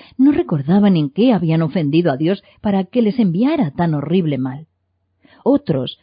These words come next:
a fuerza de hacerse esa pregunta, de buscar en lo más oculto de sus vidas, encontraron una explicación. Entonces les llegó la resignación, el conformismo y la aceptación de la ira divina.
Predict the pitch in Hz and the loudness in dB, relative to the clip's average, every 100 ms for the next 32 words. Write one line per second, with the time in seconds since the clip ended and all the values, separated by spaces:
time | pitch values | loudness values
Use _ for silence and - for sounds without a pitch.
0 | _ _ - 139 208 262 170 143 135 - | _ _ -12 -2 2 2 0 -4 -4 0
1 | 170 - 151 147 143 143 175 151 139 - | -2 -2 -4 -4 -4 -4 -2 -2 -6 -12
2 | _ - 208 185 - 277 262 190 151 151 | _ -4 -2 -2 -4 0 2 4 2 2
3 | 233 - 180 - 269 240 180 143 - 139 | 0 0 -6 -4 -4 -2 -4 -6 -8 -8
4 | 165 170 135 131 _ _ _ _ - 180 | -2 -2 -4 -12 _ _ _ _ -8 -4
5 | 170 156 180 165 131 135 131 131 - 156 | -2 0 2 2 0 -2 -2 -4 -8 -8
6 | 135 - 139 147 - _ _ _ _ _ | -8 -10 -10 -12 -18 _ _ _ _ _
7 | _ _ - - 156 135 214 190 - 120 | _ _ -16 -6 -6 0 2 2 0 -10
8 | - _ _ - - 175 170 208 254 233 | -12 _ _ -10 -2 0 2 2 2 2
9 | 202 - 170 165 - 214 139 143 _ _ | -2 -2 0 0 -2 -2 -4 -8 _ _
10 | 170 151 143 135 147 156 180 175 170 165 | -12 -6 -6 -6 -4 0 2 2 0 0
11 | 156 139 156 - 135 - 180 202 208 202 | -2 -4 -10 -10 -14 -6 -2 -2 -2 -2
12 | 175 143 147 131 131 135 127 143 | -2 -2 -4 -4 -4 -6 -8 -12